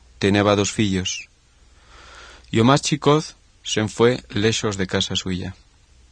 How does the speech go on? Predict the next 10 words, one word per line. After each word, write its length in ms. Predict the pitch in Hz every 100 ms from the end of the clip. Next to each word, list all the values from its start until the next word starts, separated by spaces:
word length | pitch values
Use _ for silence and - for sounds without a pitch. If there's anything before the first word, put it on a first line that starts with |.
| _ - _ _ - -
Allí 500 | 98 101 117 139 170 - - - _
malmetió 480 | - 101 101 95 117
os 100 | 117
diners 380 | 120 113 127 120
de 80 | 110
su 160 | -
pai 320 | 92 117 139 156
chugándolo 680 | - 107 113 117 110 113
en 80 | 113
apuestas, 800 | 95 123 127 - 95 - -